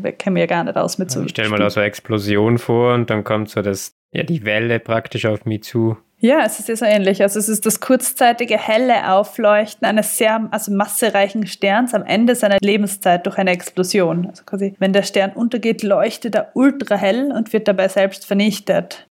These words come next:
Speaker 1: Das letzte Aufbäumen.
Speaker 2: Mhm.
Speaker 1: Die Leuchtkraft des Sterns nimmt dabei millionen- bis milliardenfach zu. Musst du dir mal vorstellen, es wird ultrahell.
Speaker 2: Mhm.
Speaker 1: Und er ist für kurze Zeit dann so hell wie eine ganze Galaxie,
Speaker 2: Wow.
Speaker 1: habe ich gelesen.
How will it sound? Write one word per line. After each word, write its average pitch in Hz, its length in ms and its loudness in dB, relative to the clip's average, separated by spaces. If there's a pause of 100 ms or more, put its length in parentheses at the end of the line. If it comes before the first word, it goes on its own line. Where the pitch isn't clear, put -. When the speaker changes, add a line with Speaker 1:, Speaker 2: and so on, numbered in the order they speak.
Speaker 1:
Das - 180 -4
letzte - 520 -2
Aufbäumen. 175 960 -2
Speaker 2:
Mhm. 107 320 -2 (280)
Speaker 1:
Die 226 80 4
Leuchtkraft 220 760 2
des - 160 -8
Sterns 226 600 -2
nimmt 226 260 2
dabei 196 300 2
millionen- 196 720 2
bis - 240 -6
milliardenfach 202 1040 2
zu. 185 340 0
Musst - 160 -10
du 185 60 0
dir 175 60 2
mal 185 60 0
vorstellen, 190 460 0
es 180 120 -6
wird 170 160 -6 (180)
ultrahell. 180 880 2 (100)
Speaker 2:
Mhm. 107 300 -6 (180)
Speaker 1:
Und 196 100 -2
er 202 60 4
ist 202 140 -4
für 233 100 0
kurze 247 380 -2
Zeit 240 360 0
dann 220 120 -6
so 214 100 0
hell 214 260 0
wie 208 80 0
eine 202 140 2
ganze 196 340 0
Galaxie, 185 600 -2
Speaker 2:
Wow. 117 240 0
Speaker 1:
habe 104 100 4
ich - 100 -4
gelesen. - 480 -8